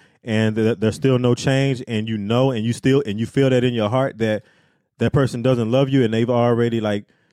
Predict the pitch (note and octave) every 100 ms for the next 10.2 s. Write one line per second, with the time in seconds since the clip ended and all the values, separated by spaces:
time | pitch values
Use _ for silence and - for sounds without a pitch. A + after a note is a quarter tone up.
0 | _ _ - A2 B2+ B2 G#2+ C#3+ C3 -
1 | A2+ - A#2 A2+ A#2+ A#2 A#2+ B2 B2+ A#2
2 | C3 B2+ A#2 A2 G2 C#3 B2+ C3 A#2+ B2
3 | A#2 A#2+ B2 A#2+ B2+ A2+ G#2+ G2+ F2+ A2+
4 | A#2+ A2 A#2 B2 B2 _ _ - G#2+ A2
5 | B2 A#2 A2 G#2+ G2+ F#2+ _ _ _ _
6 | _ _ _ - D3 - A#2 - C#3+ B2
7 | A2 F2+ A#2 C3 C3 C3 B2+ G2+ B2+ A2
8 | G#2+ B2 C#3 C#3+ D3 - - _ A2+ A2+
9 | A2 B2 G2+ G2 G2+ A2 G#2+ G2 G2 F2+
10 | F#2 F#2